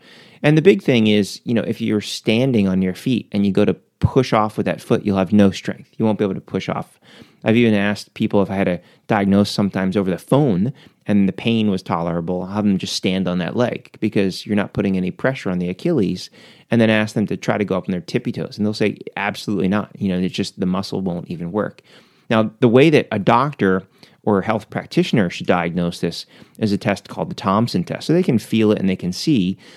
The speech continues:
um, but what they'll typically do is have you roll over on your belly,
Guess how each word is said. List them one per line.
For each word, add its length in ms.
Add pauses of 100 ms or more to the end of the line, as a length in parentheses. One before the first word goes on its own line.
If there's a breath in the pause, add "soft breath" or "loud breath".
(160 loud breath)
um, 360 (340 soft breath)
but 100
what 200
they'll 100
typically 500
do 260
is 120
have 180
you 160
roll 340
over 240
on 200
your 100
belly, 480